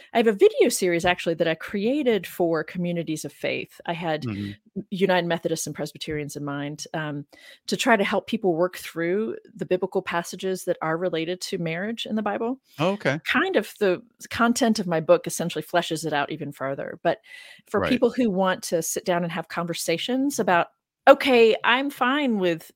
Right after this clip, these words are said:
Speaker 1: whoever wants to marry can marry, but I don't know what to do with the Bible. I know that I think the Bible says these things," you know, like, kind of reconciling your
Speaker 2: Right.
Speaker 1: personal conviction and what to do. So that's what that series is, is about. And it's trying, I'm trying to help people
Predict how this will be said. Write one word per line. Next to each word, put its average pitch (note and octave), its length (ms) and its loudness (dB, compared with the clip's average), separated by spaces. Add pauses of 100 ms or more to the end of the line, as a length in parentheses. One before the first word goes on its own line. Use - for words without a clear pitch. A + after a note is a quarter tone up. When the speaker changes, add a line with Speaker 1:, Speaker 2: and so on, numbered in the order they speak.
Speaker 1:
whoever A3 260 0
wants G3 260 -4
to F3 120 -4
marry F3+ 340 0
can F#3 160 -10
marry, F3+ 240 -2
but E3+ 140 -6
I F3 80 4
don't F#3 240 0
know G#3 80 0
what G3+ 140 -4
to F3+ 80 -8
do F#3 80 0
with E3+ 100 -2
the E3 60 0
Bible. G3 600 -2 (140)
I F3 60 0
know G3+ 220 0
that G3 200 -4
I G3 60 -2
think A#3+ 340 0
the A#3+ 80 4
Bible G3 320 2
says G3 300 -2
these G3 260 -6
things," G3+ 480 -6 (760)
you A#3+ 120 2
know, G3 220 2
like, F#3 220 0
kind G#3 220 -2
of E3+ 100 0
reconciling F3+ 800 2
your - 160 2
Speaker 2:
Right. - 80 -6 (180)
Speaker 1:
personal G#3 240 -2
conviction E3+ 580 -2
and D#3 140 -6
what - 160 -4
to F3+ 100 -8
do. D#3+ 240 -4 (340)
So - 100 -4
that's B3+ 180 4
what A#3 80 -2
that - 180 2
series E3 400 2
is, D3 380 -6
is D#3+ 440 -4
about. D3 440 4
And D#3 100 -6
it's - 200 -8
trying, D#3+ 380 -6
I'm D#3+ 80 -4
trying E3 180 -4
to D3 40 -6
help - 180 -6
people C#3+ 320 -8